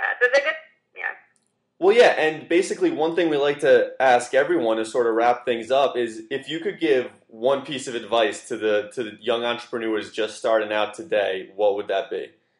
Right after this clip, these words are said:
Speaker 1: I would say just really just go for it, because so many people have great ideas,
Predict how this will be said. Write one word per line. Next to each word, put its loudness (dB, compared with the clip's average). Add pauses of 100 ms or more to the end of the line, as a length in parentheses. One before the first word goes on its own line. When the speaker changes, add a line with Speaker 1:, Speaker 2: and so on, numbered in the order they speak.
(1800)
Speaker 1:
I -6
would -2
say 2
just -18
really -8
just -20
go 0 (100)
for -4
it, -20
because -14 (1040)
so 4
many -8
people -2
have 2
great -4
ideas, -2